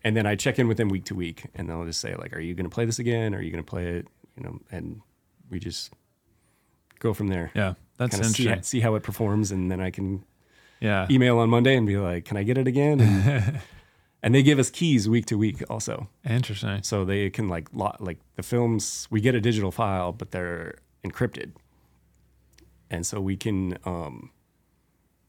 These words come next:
Speaker 1: they send a key in email, and then I download the key, and it unlocks the
Speaker 2: Every week you have to do it.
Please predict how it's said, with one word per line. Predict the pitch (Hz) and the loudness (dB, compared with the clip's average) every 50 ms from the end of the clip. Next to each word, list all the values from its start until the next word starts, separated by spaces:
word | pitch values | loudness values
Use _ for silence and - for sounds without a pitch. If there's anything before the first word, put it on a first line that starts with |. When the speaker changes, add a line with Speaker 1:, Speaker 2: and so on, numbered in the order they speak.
| _ | _
Speaker 1:
they | - 104 | -6 -6
send | - - 127 110 101 | -4 -4 -4 -4 -4
a | 98 | -6
key | - - - 151 127 113 113 107 | -2 0 2 4 4 4 2 0
in | 101 - - 95 87 - 117 | -2 -4 -6 -8 -8 -6 -4
email, | 120 127 104 98 95 90 87 85 87 - | -2 0 0 0 0 -2 -4 -4 -6 -8
and | 98 87 | -8 -8
then | 92 87 | -8 -8
I | 85 | -8
download | 87 - 101 101 107 101 98 90 | -6 -4 -2 -2 -2 -2 -2 -4
the | 92 | -6
key, | - - 104 95 90 | -6 -6 -6 -4 -4
and | 87 85 | -4 -6
it | 80 - - | -8 -8 -8
unlocks | 95 87 82 90 104 107 101 98 - - - - | -8 -6 -4 -2 -2 -2 -4 -4 -6 -8 -10 -8
the | - - 98 92 92 87 87 | -8 -6 -4 -4 -4 -4 -2
Speaker 2:
Every | 87 110 110 107 104 101 98 92 | -2 -2 0 0 -2 -4 -4 -6
week | 87 90 95 104 110 101 101 - - - | -6 -4 -2 0 0 -2 -2 -6 -10 -8
you | 113 104 | -6 -6
have | 98 101 101 - | -6 -6 -8 -10
to | 123 | -12
do | 120 - | -12 -10
it. | - - - - | -10 -10 -10 -12